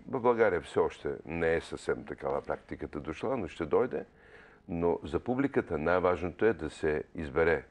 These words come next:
онзи изпълнител, който ще свърши най-добра работа на представлението, да се идентифицира с музиката, с драматургията, с героя, с характера. Така че имаме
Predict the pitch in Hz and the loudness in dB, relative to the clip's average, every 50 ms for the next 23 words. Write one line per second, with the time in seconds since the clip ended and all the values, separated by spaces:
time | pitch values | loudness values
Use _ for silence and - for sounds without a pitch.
0 | - - - - - - _ - 90 104 107 104 131 127 - - 120 117 127 123 | -20 -20 -20 -20 -20 -14 _ 2 2 2 2 2 0 -2 0 0 2 2 2 2
1 | - 123 110 - - 80 76 - 78 - - - - - - 82 78 - - 73 | 0 -2 0 2 0 0 0 -2 -6 -8 -8 -10 -10 -2 -2 -2 -2 -2 -6 -2
2 | 73 76 78 76 87 76 73 73 71 71 80 80 78 80 - - 76 71 71 - | 0 0 2 2 0 0 2 2 4 6 6 4 4 2 -4 -4 -2 -2 -2 -2
3 | 73 71 - - 76 67 76 82 90 95 101 107 - - 139 151 - - _ _ | -2 -6 -2 -2 -2 2 4 4 4 4 2 0 2 0 0 0 -2 -6 _ _
4 | - - - - - - - - - _ _ - - 82 - - 85 - 87 76 | -20 -20 -20 -20 -20 -20 -20 -20 -20 _ _ -2 -2 -2 0 0 -2 -2 -2 -2
5 | 65 69 - - 73 - - - - 90 90 95 92 - 101 92 - 107 107 104 | -4 -2 -2 -2 -2 -2 -6 0 2 4 4 4 2 0 -2 -2 2 2 2 2
6 | 92 104 - - 117 - - 127 123 123 113 - - - - - - - 67 - | 2 0 0 2 0 2 2 0 0 0 -6 -14 -20 -20 -20 -20 -8 -8 -8 -8
7 | - - - 80 73 73 71 - - 120 113 98 117 120 113 - 120 120 117 - | -6 0 2 2 4 4 2 6 6 4 6 6 4 4 4 4 2 2 2 -4
8 | - - - - - - 82 69 - - 71 76 78 80 85 90 80 - - - | -14 -20 -20 -20 -2 -2 -2 0 4 4 6 8 8 8 8 6 4 2 2 4
9 | 71 67 65 - - - 64 58 62 - - - - - - - - - - - | 4 4 4 2 2 0 0 0 0 -4 -8 -14 -20 -20 -20 -20 -20 -18 -16 -14
10 | - - - - - - - 120 117 - - 95 - 110 107 104 104 92 85 80 | -14 -14 -14 -14 -4 6 6 6 6 8 4 4 6 6 6 6 6 6 6 6
11 | 80 78 | 6 6